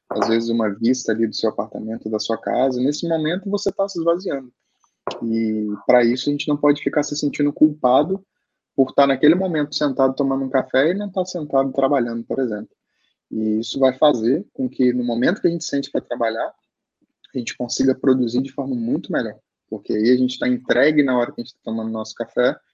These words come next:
por exemplo, e a gente tá entregue na hora que a gente tá sentado pra trabalhar. Então, a gente consegue o melhor dos mundos e, e é possível fazer isso.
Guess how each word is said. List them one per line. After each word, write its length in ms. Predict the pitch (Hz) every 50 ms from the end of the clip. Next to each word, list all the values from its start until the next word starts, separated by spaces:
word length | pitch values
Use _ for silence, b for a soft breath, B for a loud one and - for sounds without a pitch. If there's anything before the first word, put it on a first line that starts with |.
| _ _ _ _ _ _ _ _ _
por 140 | - 117 110
exemplo, 380 | 107 98 104 107 117 139 147 -
e 100 | 170 160
a 40 | 143
gente 220 | 131 135 131 - -
tá 100 | 139 139
entregue 640 | 156 151 151 - - 123 120 120 127 131 139 143 - _ _ _ _ _ _ _ _ -
na 140 | 131 120
hora 180 | 117 113 113 117
que 100 | - 113
a 20 |
gente 140 | 110 110 -
tá 80 | - 117
sentado 380 | - - 113 113 107 104 104 -
pra 100 | - 113
trabalhar. 440 | 107 113 113 120 131 123 113 104 - _ _ _ _ _
Então, 140 | _ 113 110
a 40 | 113
gente 220 | 117 113 - -
consegue 680 | - 123 117 - - - 113 110 113 117 117 120 120 -
o 120 | - 117 113
melhor 340 | 113 113 110 110 110 113
dos 180 | 120 127 127 120
mundos 380 | 110 104 107 107 110 113 113 117
e, 160 | 123 131 127
e 140 | 127 127 127
é 40 |
possível 500 | 123 - 160 156 - - 117 110 104 104 - _
fazer 180 | 101 107 104
isso. 260 | 98 92 - - -